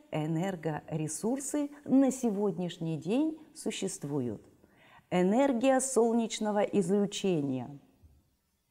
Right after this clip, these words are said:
энергия ветра – гидроэнергия, энергия биомассы. Я хочу заметить, что здесь приведены примеры только тех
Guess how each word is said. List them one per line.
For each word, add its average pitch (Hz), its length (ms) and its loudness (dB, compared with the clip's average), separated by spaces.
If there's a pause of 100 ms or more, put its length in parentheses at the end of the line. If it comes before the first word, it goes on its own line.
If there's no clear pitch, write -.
(600)
энергия 226 720 4
ветра – 208 580 0 (1500)
гидроэнергия, 175 1500 2 (1200)
энергия 214 760 2
биомассы. 165 960 -2 (680)
Я 202 180 0
хочу 196 280 -4
заметить, 185 640 -4 (200)
что - 320 -2
здесь 214 640 0 (220)
приведены 214 560 2
примеры 196 560 0
только 254 640 2
тех 294 460 -2